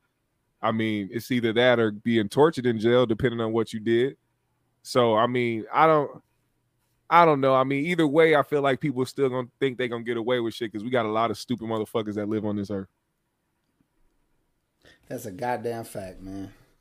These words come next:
Speaker 2: We st-, we some stupid motherfuckers for being on here talking about this stupid shit. You ever think about that? Have you ever felt bad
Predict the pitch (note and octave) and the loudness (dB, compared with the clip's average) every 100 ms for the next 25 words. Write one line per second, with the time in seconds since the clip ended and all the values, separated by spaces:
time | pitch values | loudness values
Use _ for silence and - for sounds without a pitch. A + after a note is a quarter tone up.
0 | _ - C#3+ F#3+ - F3 D#3 A#3 D#3 F#3 | _ -4 0 0 -2 0 0 0 -2 0
1 | F3+ D3+ E3 E3 E3+ D#3+ D3+ C#3 D#3+ D#3+ | 0 2 0 2 0 0 -4 -2 0 0
2 | D3+ D#3+ D#3 G3 F#3+ E3 B2+ B2 B2 - | 0 0 -2 -4 -4 -2 -4 -4 -10 -8
3 | C3+ A2+ A2 C3+ G#2+ - - D3+ B3 G#3 | -8 -8 -10 -10 -12 -14 0 4 6 4
4 | G3 A#3 A#3+ A#3 A3 A#3 G3 - - - | 0 -4 -2 -2 -2 -2 -4 -8 -20 -2
5 | F3+ G3+ D#4 D4+ A#3 G#3+ B3 A3 C#3+ D#3+ | 4 6 6 4 4 2 4 4 4 6
6 | F3 F3+ F3+ - | 8 6 2 -4